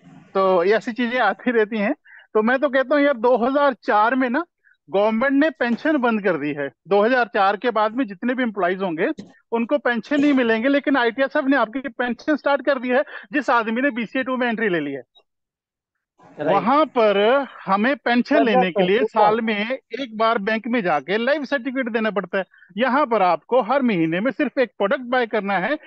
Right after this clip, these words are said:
Speaker 1: आप यहाँ से एक करोड़ सत्रह लाख तेरह हजार रुपया कमाएंगे ही कमाएंगे। ये plan की ताकत है, ठीक है।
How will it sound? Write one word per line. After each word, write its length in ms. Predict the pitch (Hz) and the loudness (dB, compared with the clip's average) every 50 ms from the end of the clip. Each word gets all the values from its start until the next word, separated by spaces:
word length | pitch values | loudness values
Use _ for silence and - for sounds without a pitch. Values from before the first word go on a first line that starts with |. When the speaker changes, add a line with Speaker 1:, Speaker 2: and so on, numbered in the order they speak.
| - - - - | -20 -16 -8 -2
Speaker 1:
आप 220 | 214 208 220 214 226 | -2 0 0 -2 -2
यहाँ 260 | 220 208 196 214 208 | -2 0 0 0 0
से 160 | - - - | -2 -6 -6
एक 280 | - 202 208 208 - - | -2 0 -2 -2 -2 -2
करोड़ 200 | 208 208 233 214 | -2 -2 -2 -2
सत्रह 300 | - 208 - - 190 190 | -4 -6 -4 -2 -2 0
लाख 280 | 190 185 190 202 190 | 0 0 0 -2 -2
तेरह 240 | - - 185 180 180 | -4 -4 -4 -2 -2
हजार 220 | 180 180 180 170 | 0 0 0 -2
रुपया 200 | 165 170 - 269 | -2 0 -2 -2
कमाएंगे 480 | 294 - 311 254 208 180 165 160 156 160 | -2 -2 -2 0 0 0 0 0 0 -2
ही 80 | 160 147 | -4 -4
कमाएंगे। 600 | 160 147 127 120 131 135 127 139 - _ _ _ _ _ _ _ _ 175 | -6 -10 -10 -10 -10 -10 -10 -12 -12 _ _ _ _ _ _ _ _ -4
ये 100 | 208 254 | -4 -2
plan 360 | 233 - 233 220 202 190 175 | -2 0 0 0 0 -2 -4
की 120 | 185 285 | -6 -6
ताकत 360 | 254 254 226 190 - 170 156 - _ - | -2 -2 -2 -2 -2 -6 -10 -10 _ -16
है, 60 | 131 | -16
ठीक 720 | 131 _ _ _ _ _ _ _ _ _ - 190 208 208 - | -16 _ _ _ _ _ _ _ _ _ -10 -10 -8 -8 -8
है। 60 | 254 | -10